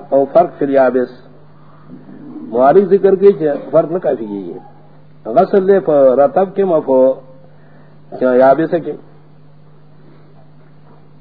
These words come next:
امام بخاری درې اجزا ذکر کړو. باب غسل منی و فرقه و غسل ما یسیو من المرأة.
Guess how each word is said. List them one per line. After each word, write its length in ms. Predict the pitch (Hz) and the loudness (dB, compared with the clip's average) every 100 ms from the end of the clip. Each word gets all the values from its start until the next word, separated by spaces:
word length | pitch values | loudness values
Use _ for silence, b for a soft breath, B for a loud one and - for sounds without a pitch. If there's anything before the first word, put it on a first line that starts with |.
| - - | -16 -6
امام 320 | 117 139 147 | 0 2 2
بخاری 420 | 139 147 156 190 180 | 0 0 4 4 2
درې 220 | 143 190 165 | 4 4 4
اجزا 280 | 151 151 147 | 4 2 2
ذکر 260 | 151 143 | 0 -4
کړو. 180 | 120 107 - - - - - - - - - - | -4 -8 -12 -20 -20 -20 -20 -20 -20 -20 -20 -6
باب 180 | 127 147 156 | 0 2 2
غسل 240 | 185 180 | 0 0
منی 400 | 170 160 185 190 | 0 0 0 4
و 80 | 180 | 2
فرقه 460 | - 147 135 147 147 180 | 4 0 0 -2 2 4
و 80 | 156 | 4
غسل 240 | 160 165 156 | 0 -2 0
ما 180 | 143 143 | 2 2
یسیو 260 | 139 170 | 2 -2
من 120 | 151 | 0
المرأة. 480 | 139 131 135 131 120 | 0 0 0 0 -4